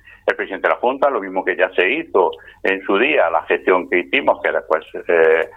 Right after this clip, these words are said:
se ha hecho de referente a la subvención, aunque la otra vez se fue una nada más, y se perdieron cuarenta y tantos mil euros, pues que se vuelva a, a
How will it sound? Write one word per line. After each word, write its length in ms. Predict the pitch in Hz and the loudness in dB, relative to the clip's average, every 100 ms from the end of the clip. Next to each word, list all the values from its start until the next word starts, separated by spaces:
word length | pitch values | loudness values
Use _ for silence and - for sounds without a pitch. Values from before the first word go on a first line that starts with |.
| - - | -20 -14
se 140 | - 90 | 0 2
ha 80 | 113 | 2
hecho 260 | 135 98 | 0 -2
de 420 | 82 80 78 78 78 | 2 2 2 0 0
referente 640 | 85 - 90 98 82 85 | -2 0 0 0 0 2
a 180 | 80 80 | 2 2
la 180 | 80 - | -2 -4
subvención, 800 | 90 85 80 92 92 87 87 87 - | -2 -2 0 2 2 0 -6 -12 -2
aunque 260 | 90 - 76 | -2 0 -2
la 160 | 76 | 0
otra 200 | 80 82 | 0 0
vez 160 | 82 92 | 0 2
se 80 | 92 | 0
fue 160 | 98 85 | 2 2
una 220 | 82 80 | 2 0
nada 220 | 78 78 | 0 0
más, 180 | 90 135 _ _ _ _ | 0 -2 _ _ _ _
y 80 | - | -12
se 140 | - - | -6 -4
perdieron 340 | 101 117 98 | 0 0 0
cuarenta 340 | 92 87 85 | -2 -2 -6
y 40 | 80 | -4
tantos 280 | 85 82 80 | -2 -4 -6
mil 220 | 92 98 | -2 0
euros, 360 | 113 123 147 - _ - | 0 0 -4 -8 _ -4
pues 160 | 107 - | -4 -2
que 140 | 107 - | -4 -2
se 80 | |
vuelva 520 | 98 107 107 101 90 - | 0 0 2 2 2 2
a, 460 | 90 85 78 82 - | 0 0 -2 -6 -4
a 140 | 98 | -2